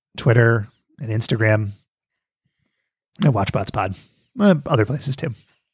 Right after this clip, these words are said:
Subscribe, rate, and review on iTunes and Spotify and Stitcher and TuneIn and Google.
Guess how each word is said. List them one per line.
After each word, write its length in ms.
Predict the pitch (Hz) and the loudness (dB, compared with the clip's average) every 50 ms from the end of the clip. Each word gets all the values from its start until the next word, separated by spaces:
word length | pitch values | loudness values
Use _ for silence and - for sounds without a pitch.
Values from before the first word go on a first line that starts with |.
| _ _ _ _ _ _ _ | _ _ _ _ _ _ _
Subscribe, 460 | - - 156 - - 143 135 135 131 | -6 -6 -4 0 2 4 4 4 4
rate, 140 | 127 127 139 | 4 2 0
and 80 | 135 123 | 0 -4
review 300 | 113 107 120 120 120 117 | -4 0 2 2 4 2
on 260 | 110 101 95 95 90 _ _ _ _ _ _ _ _ _ _ _ _ _ _ _ _ _ _ _ - - | 0 -2 -6 -8 -14 _ _ _ _ _ _ _ _ _ _ _ _ _ _ _ _ _ _ _ -2 0
iTunes 540 | 139 143 143 156 151 147 139 139 127 - - | 0 2 4 4 4 4 4 2 0 -4 -10
and 120 | 139 139 | -16 -16
Spotify 760 | - - - 123 131 135 127 - - 127 127 131 127 123 120 95 | -12 -6 -2 0 2 2 0 0 0 0 2 2 0 0 -4 -6
and 160 | 92 98 101 _ _ _ _ _ _ _ _ _ _ _ _ _ _ _ _ _ _ _ _ _ _ _ | -10 -16 -20 _ _ _ _ _ _ _ _ _ _ _ _ _ _ _ _ _ _ _ _ _ _ _
Stitcher 760 | - - - - 180 220 214 - 220 220 214 214 214 214 190 | -12 -8 -2 2 2 2 4 4 4 4 4 4 2 2 0
and 280 | 127 110 101 101 98 98 | 0 -2 -4 -8 -10 -6
TuneIn 680 | - - 190 202 202 196 202 202 202 202 202 196 180 147 | 0 2 4 4 4 2 2 0 0 0 0 0 0 -2
and 340 | 110 101 98 95 92 95 95 | -2 -4 -8 -16 -16 -12 -4
Google. 640 | - 135 156 185 175 185 180 190 180 190 170 - | 0 2 2 2 4 2 2 2 0 -2 -4 -6